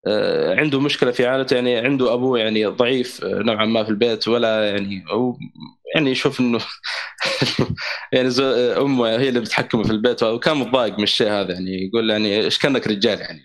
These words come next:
إيش الفائدة؟ يقول، آه، يعني زوجتك تتحكم فيك يعني، من الكلام هذا. فيعني، آه، بشكل عام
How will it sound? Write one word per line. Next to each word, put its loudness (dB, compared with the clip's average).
إيش -2
الفائدة؟ -2
يقول، -4
آه، -4
يعني -2
زوجتك -2
تتحكم -2
فيك -6
يعني، -4
من 0
الكلام -2
هذا. -10
فيعني، 2
آه، 0
بشكل 0
عام 0